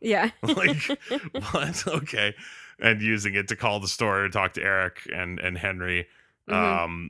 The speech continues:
Speaker 2: I loved, <laughs> I loved his line, um, because I just thought it was the funniest thing in the world, was that he talks to Eric, and he says a few things to him. Or I, I know he says, like, "Oh, like, smashing hat."
Speaker 1: Yeah.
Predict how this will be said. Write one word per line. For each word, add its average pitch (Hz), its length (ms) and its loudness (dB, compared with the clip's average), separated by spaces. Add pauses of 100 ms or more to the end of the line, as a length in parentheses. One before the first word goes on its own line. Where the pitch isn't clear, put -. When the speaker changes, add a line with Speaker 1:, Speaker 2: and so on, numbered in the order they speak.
Speaker 2:
I 98 120 2
loved, 104 680 0 (400)
<laughs> - 300 -12
I 233 140 2
loved 170 460 2
his 143 280 0
line, 110 600 4 (640)
um, 95 600 2
because 98 580 0
I 101 140 2
just 92 180 -6
thought 98 160 2
it 80 80 -2
was 95 160 -4
the 95 80 -8
funniest 95 400 -2
thing 101 140 0
in 95 80 -2
the 92 80 -2
world, 90 340 0
was 95 220 -4
that 87 160 -2
he 90 80 -4
talks 92 320 -4
to - 120 -6
Eric, 87 440 0 (460)
and 92 320 4
he 107 120 0
says 120 340 2
a 113 60 -6
few 151 220 0
things 131 340 2
to 139 160 2
him. 123 380 2
Or 113 160 4
I, 110 220 2
I - 20 4
know 113 120 4
he 110 60 2
says, 107 280 -2
like, 101 180 2
"Oh, 160 300 2
like, 92 180 -6 (440)
smashing 120 500 2
hat." 95 500 2 (100)
Speaker 1:
Yeah. 190 300 2